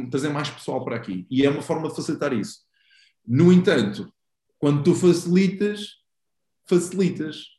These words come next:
E, e a probabilidade de haver asneira vai ser maior. Isso concordo contigo, sem dúvida nenhuma.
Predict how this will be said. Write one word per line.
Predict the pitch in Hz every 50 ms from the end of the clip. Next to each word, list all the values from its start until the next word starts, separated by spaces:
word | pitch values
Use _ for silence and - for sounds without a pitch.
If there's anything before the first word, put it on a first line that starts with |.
| _ _ _ _ -
E, | 117 113 110 107 104 104 101 92 92 - _ _ _ _ _ _ -
e | 127 170
a | 180
probabilidade | - 135 139 139 139 143 135 127 120
de | 135
haver | 131 143 135
asneira | 139 131 139 147 151 156 156 151
vai | - 175
ser | - - 175
maior. | 170 226 269 170 156 - -
Isso | 175 - - - - -
concordo | - 120 120 143 123 123 -
contigo, | - - - 110 - - -
sem | - - -
dúvida | 190 - 98 104 127
nenhuma. | 147 143 117 -